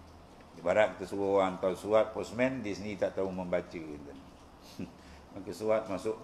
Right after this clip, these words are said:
tong sampah. Ya? Ha. <clears throat> Kemudian Fir'aun dan kaumnya melihat mukjizat yang dibawa oleh Nabi Musa alaihissalam dan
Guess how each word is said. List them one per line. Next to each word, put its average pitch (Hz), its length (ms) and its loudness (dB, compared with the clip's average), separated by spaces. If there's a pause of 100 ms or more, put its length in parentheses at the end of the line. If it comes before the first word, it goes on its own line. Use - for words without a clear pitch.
tong 98 200 0
sampah. 87 600 -4 (800)
Ya? 95 120 -8 (360)
Ha. 127 60 -16 (2500)
<clears throat> 92 300 -10 (1500)
Kemudian 143 280 8
Fir'aun 160 320 12
dan 170 240 12
kaumnya 170 480 12
melihat 156 480 12
mukjizat 147 560 10
yang 143 160 8
dibawa 143 560 12
oleh 135 80 6
Nabi 127 240 6
Musa 135 560 10
alaihissalam 131 640 6
dan 127 80 4